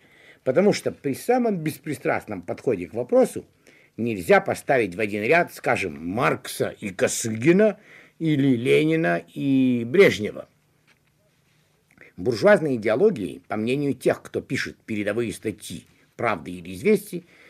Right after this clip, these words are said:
определяется почти все, что происходит в так называемых капиталистических странах.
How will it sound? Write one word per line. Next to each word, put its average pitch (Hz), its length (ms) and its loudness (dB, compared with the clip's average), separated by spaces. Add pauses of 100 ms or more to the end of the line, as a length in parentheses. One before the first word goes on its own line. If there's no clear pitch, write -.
(160)
определяется 180 680 2
почти - 460 -4
все, 208 280 2
что - 200 -10
происходит 147 600 0
в - 60 -20
так - 220 -6
называемых 110 680 -4 (300)
капиталистических 107 960 -8
странах. - 500 -10